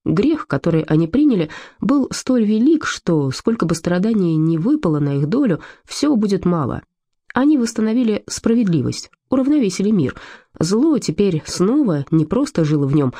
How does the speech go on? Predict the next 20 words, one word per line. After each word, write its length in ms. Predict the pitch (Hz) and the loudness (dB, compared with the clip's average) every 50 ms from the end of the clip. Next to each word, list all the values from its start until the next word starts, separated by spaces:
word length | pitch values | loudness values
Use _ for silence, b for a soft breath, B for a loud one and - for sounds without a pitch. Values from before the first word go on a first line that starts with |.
| B B B B B | B B B B B
оно 200 | - 175 220 220 | 0 0 2 2
было 180 | 208 208 196 | 2 0 0
воздаянием 720 | 185 160 170 170 147 139 156 147 139 170 190 196 185 160 143 | 0 0 0 -2 0 0 0 0 0 0 0 0 0 0 0
за 160 | - 151 139 | 0 0 0
грех. 380 | 123 139 135 135 - - - _ _ _ _ B B B B B B B B B B | 0 0 -2 -2 -4 -6 -12 _ _ _ _ B B B B B B B B B B
Они 200 | - 180 208 285 | 0 2 2 2
сказали 400 | 302 - - 294 285 311 302 285 | 0 0 0 0 2 2 2 2
Господу, 720 | 254 226 277 320 330 330 - - 226 214 220 202 190 180 180 - | 2 2 2 0 0 0 -2 -2 0 2 2 2 0 -2 -4 -8
что 260 | - - - - 180 | -12 -10 -4 -4 -4
сами 360 | 175 - - 294 320 240 165 | -4 -2 -2 0 0 0 0
виновны. 500 | 131 139 143 143 131 120 113 - - - - _ _ _ _ _ - | 0 0 0 0 0 -2 -2 -4 -6 -8 -8 _ _ _ _ _ -18
Сказали 500 | - - - 302 294 294 285 254 226 208 | -14 -8 -4 -4 -2 0 0 0 0 -2
так, 300 | 202 - 294 320 302 - | -2 -2 -2 -2 -2 -4
что 380 | - - - - 160 147 143 - | -8 -8 -2 0 0 0 0 0
он 200 | - 240 269 233 | 0 2 2 2
поверил 480 | - - 160 151 180 247 285 226 156 147 | 0 0 0 2 2 2 0 0 0 -2
им 260 | - 160 139 131 - _ _ _ | 0 0 0 -2 -2 _ _ _
и 120 | - 214 | -4 -4
простил 500 | 208 - 180 175 165 - - - 135 117 | -2 0 -2 -2 -2 -4 -4 -6 -6 -6
христиан. 560 | - - - - 120 - - - 135 - - | -4 -4 -4 -4 -4 -6 -8 -8 -8 -8 -8